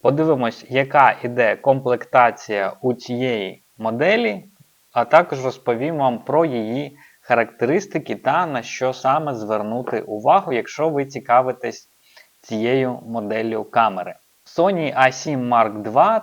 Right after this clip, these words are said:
це бездзеркальна повнокадрова камера з матрицею на двадцять чотири мегапікселі. Тож, давайте відкриємо з вами коробку та подивимось, як виглядає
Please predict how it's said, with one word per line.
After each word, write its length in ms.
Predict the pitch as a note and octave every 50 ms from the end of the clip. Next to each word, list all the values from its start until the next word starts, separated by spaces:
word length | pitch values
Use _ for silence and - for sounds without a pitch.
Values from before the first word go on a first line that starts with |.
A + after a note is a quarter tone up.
| -
це 280 | - - D3+ D3 C#3+ B2
бездзеркальна 1000 | A2 G#2+ C3 C3 A#2+ A#2 A2 B2+ C3 C3 C3 - D3 C#3+ C3 A#2 A2 G#2 G2 F#2
повнокадрова 1120 | - - A#2+ A2+ A#2 B2 C3 B2+ C3+ C3+ B2 A#2+ A2+ A2+ A2 G#2 G2+ G2 G2 F#2+ F2 -
камера 480 | - B2+ C3+ F3+ A3 A3+ A3 F#3+ D#3 C#3
з 80 | A#2 A2+
матрицею 800 | A2+ B2+ D#3 F#3 F3+ - - D#3+ D#3 D#3+ - - C3+ A#2 A2
на 280 | A2 A2+ B2+ D#3 F3+ E3
двадцять 600 | B2+ A2 A2 A2+ C#3 E3 F#3+ F#3+ F#3+ - C#3 C3+
чотири 560 | - - - _ - A#2+ C3+ C3+ C#3+ C#3 C#3 - _ _ _ _ -
мегапікселі. 1040 | A2+ B2+ C#3 C3+ B2+ B2+ A#2 - - A#2 G#2+ - - - - G#2 F#2+ F2+ F2+ - _ _ _
Тож, 340 | - E3+ E3+ D3+ B2 A2 A#2+
давайте 480 | A2+ A#2+ B2+ C#3 C#3+ C#3+ C#3 - A#2+
відкриємо 720 | A2 A#2+ A2 - - - C#3 C#3 C3+ A#2+ A2+ G#2+ G#2+ G#2 G2+
з 60 | G#2
вами 300 | A2 A#2 A2+ G#2+ G#2+ G2+
коробку 720 | - C3 C3+ F3 A3+ C4 B3+ - - B3+ A#3 G#3 F#3+ - _ _
та 320 | - D#3+ F3+ F#3+ F#3+ - - _ _ _ _ _
подивимось, 680 | - B2 A#2+ B2+ C#3+ D3+ D#3 C#3+ C3+ C3 C3 - - -
як 480 | B2 B2+ B2 C#3 C#3+ D#3 E3+ - -
виглядає 760 | B2+ B2 A#2+ A#2+ B2 A2+ G#2+ G#2 A2 A2 A#2+ A#2+ A#2 A2+ A#2